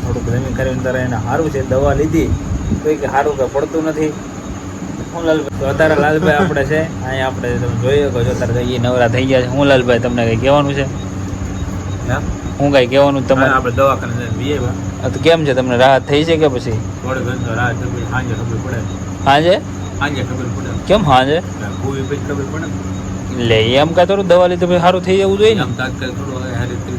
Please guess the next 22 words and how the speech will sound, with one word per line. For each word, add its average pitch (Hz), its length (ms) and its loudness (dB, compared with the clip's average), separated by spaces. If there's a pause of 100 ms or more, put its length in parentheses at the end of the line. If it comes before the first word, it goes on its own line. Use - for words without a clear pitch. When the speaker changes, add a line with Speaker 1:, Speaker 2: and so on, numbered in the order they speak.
Speaker 2:
જાય. - 320 -2
Speaker 1:
લે. 113 100 6 (760)
Speaker 2:
સાંજે 120 260 -2
અહીં 117 320 -2
બાર 117 240 0
એક 120 100 -4
વાગે 117 240 -2
પછી - 160 -4
ખબર 95 240 -4
પડે - 160 -4
સારું 101 240 -4
થયું. 95 140 -2
Speaker 1:
હું 240 300 6
કહું, 196 160 2
તું 180 180 4
હાલવા 208 320 2
ને 202 80 4
આ 190 100 4
બધું 190 220 2
સારું 185 180 2
કરે 196 120 0
ને 175 60 -2